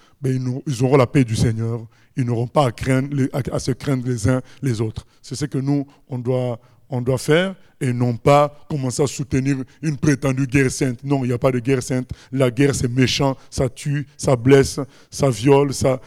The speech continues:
ça vole, c'est, c'est, c'est, c'est méchant, c'est pas bon. Oui, frère. Donc c'est vraiment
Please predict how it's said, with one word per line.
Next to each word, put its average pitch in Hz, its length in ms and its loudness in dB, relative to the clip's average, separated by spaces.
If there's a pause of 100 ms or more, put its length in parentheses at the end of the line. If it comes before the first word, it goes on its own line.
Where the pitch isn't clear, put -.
ça - 180 -2
vole, 147 400 6
c'est, 127 180 -4
c'est, 127 200 -4
c'est, 131 160 -6
c'est 139 160 -2
méchant, 135 320 -2
c'est 123 160 -4
pas 127 160 -4
bon. 117 240 -8 (280)
Oui, 151 280 2
frère. 131 300 0 (4000)
Donc 135 220 -8
c'est - 180 -2
vraiment 151 540 0